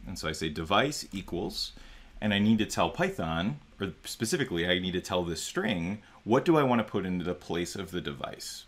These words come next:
Well, I wanna pull information out of the row that's there. So I can say row, and in this case, row references this active row that we're currently looping over.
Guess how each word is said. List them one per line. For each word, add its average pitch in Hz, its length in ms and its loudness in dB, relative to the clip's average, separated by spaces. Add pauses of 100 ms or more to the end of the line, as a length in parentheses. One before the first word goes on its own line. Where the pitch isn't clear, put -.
(380)
Well, 110 140 4
I - 20 8
wanna 113 140 6
pull 139 240 0
information 113 580 2
out 101 220 0
of 92 240 -4
the 85 120 0
row 80 560 -4
that's 85 220 -8
there. - 380 -8
So - 140 -6
I 87 100 -2
can 90 160 -4
say 80 180 -4
row, 101 560 2 (640)
and 104 80 -4
in 101 80 4
this 110 120 4
case, 98 220 2
row 107 320 6
references 90 800 2
this 87 300 -4
active 95 480 4
row 85 380 2
that 76 160 -4
we're 82 140 -6
currently 87 540 -2
looping 80 460 -4
over. 65 300 -12